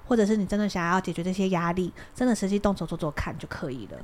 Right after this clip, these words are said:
那这件事情呢，我们非常有感，是因为当初我们，我跟泡面硬着头皮买了房子之后，我们真的是归零欸，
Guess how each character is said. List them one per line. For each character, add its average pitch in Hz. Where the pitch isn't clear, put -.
那 240
这 233
件 254
事 262
情 208
呢， 202
我 190
们 175
非 226
常 202
有 175
感， 165
是 214
因 208
为 196
当 247
初 254
我 196
们， 170
我 180
跟 226
泡 226
面 220
硬 247
着 196
头 180
皮 185
买 175
了 156
房 185
子 208
之 180
后， 175
我 196
们 214
真 302
的 254
是 226
归 220
零 214
欸， -